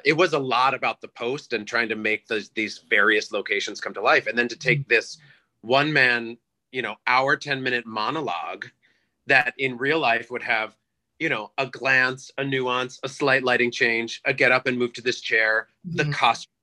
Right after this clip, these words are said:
Speaker 1: the look, all of these other things that would just, um, help it go along and aid in the, the transitions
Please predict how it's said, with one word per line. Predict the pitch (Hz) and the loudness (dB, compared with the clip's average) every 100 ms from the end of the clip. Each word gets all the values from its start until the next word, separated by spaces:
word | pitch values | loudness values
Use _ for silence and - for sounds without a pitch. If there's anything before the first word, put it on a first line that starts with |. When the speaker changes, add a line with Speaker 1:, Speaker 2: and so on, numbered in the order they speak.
| _ - | _ 0
Speaker 1:
the | 151 | 0
look, | 131 123 113 - _ _ | 2 0 -2 -6 _ _
all | 151 170 | 6 6
of | 170 | 6
these | 160 147 | 4 2
other | 131 120 | 0 -2
things | - 277 240 131 | -4 -2 -2 -2
that | - 127 | 0 0
would | 120 131 117 - _ _ _ _ _ _ _ _ _ _ _ _ - | 0 -2 -2 -12 _ _ _ _ _ _ _ _ _ _ _ _ -4
just, | 135 165 - - _ _ | 0 0 -2 -18 _ _
um, | 151 143 131 117 - _ _ _ _ _ _ _ _ _ _ _ _ _ _ _ - | 0 2 0 -2 -10 _ _ _ _ _ _ _ _ _ _ _ _ _ _ _ -6
help | - 185 202 190 | -2 2 2 2
it | 147 | 0
go | 139 156 156 | 0 2 2
along | 143 135 165 147 123 | 0 2 2 0 0
and | 117 127 - | -4 -4 -2
aid | 135 139 143 139 135 | 0 0 0 -2 -2
in | 131 127 123 | -2 -2 -2
the, | 123 117 113 - _ _ _ _ - | 0 2 0 -4 _ _ _ _ -8
the | 123 117 110 107 104 _ _ _ _ _ _ _ _ _ _ _ - - | -2 0 0 -2 -8 _ _ _ _ _ _ _ _ _ _ _ -20 -16
transitions | - 156 143 139 170 202 139 131 135 | -2 4 4 6 4 6 4 2 0